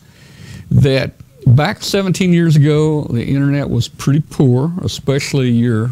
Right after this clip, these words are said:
remote connectivity. Cameras were very poor,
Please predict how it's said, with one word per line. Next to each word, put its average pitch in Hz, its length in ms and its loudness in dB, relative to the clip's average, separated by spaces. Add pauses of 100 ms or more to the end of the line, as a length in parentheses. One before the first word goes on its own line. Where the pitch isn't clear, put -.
remote 123 400 -2
connectivity. 120 920 -4 (560)
Cameras - 580 0
were 131 100 -2
very 123 400 -2
poor, 120 440 -2